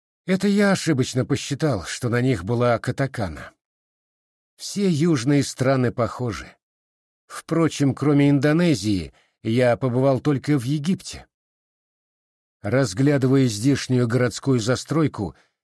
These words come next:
я всё время вспоминал каирские кварталы. Они тоже были забиты грязными домами, а по их улицам разъезжали автомобили в шаге от путешествия на свалку.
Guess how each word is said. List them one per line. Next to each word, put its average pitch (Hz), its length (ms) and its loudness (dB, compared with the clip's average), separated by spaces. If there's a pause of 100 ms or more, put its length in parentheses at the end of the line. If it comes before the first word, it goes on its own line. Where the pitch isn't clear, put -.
(120)
я 98 180 -2
всё 180 320 -2
время 160 380 2
вспоминал 123 580 0
каирские 117 600 -2
кварталы. 98 640 -8 (420)
Они 110 260 -2
тоже 143 320 0
были 131 220 2
забиты 123 600 0 (240)
грязными 113 600 0
домами, 131 580 0 (380)
а 101 140 -4
по 120 160 0
их 120 260 -2
улицам 117 460 0
разъезжали 113 880 -2 (260)
автомобили 120 1120 0 (180)
в - 100 -14
шаге 135 520 0
от - 240 -6
путешествия 120 720 -4
на 123 100 0
свалку. - 640 -12